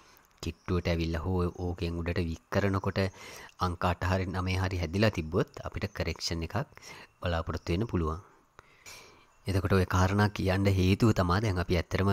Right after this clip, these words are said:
ට්‍රෙන්ඩ් එක ෆලෝ කරන්න ඕනේ අනිවාර්යෙන්. ඒ කියන්නේ ට්‍රෙන්ඩ් එක බුලිෂ් නම් අපි බුලිෂ් පැත්තට යන්න ඕනේ. ඊට පස්සේ ට්‍රෙන්ඩ් එක බේරිෂ් නම් අපි බේරිෂ් පැත්තට ට්‍රේඩ් කරන්න ඕනේ.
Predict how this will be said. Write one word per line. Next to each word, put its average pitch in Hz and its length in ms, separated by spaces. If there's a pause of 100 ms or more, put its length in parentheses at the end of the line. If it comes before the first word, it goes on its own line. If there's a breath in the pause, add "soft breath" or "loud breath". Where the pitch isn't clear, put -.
ට්‍රෙන්ඩ් 85 460
එක - 80 (240)
ෆලෝ 90 380
කරන්න 87 300
ඕනේ 87 260
අනිවාර්යෙන්. 82 520
ඒ 87 140
කියන්නේ 80 220
ට්‍රෙන්ඩ් 85 260
එක 90 100
බුලිෂ් 85 340
නම් 87 180
අපි 87 200 (580 loud breath)
බුලිෂ් 87 280
පැත්තට - 360
යන්න 87 300
ඕනේ. 107 160
ඊට 98 160
පස්සේ 87 280
ට්‍රෙන්ඩ් 85 300
එක 87 100
බේරිෂ් 82 400
නම් 98 180 (640 loud breath)
අපි 98 220
බේරිෂ් 85 360
පැත්තට - 340
ට්‍රේඩ් 85 380
කරන්න 92 320
ඕනේ. 85 320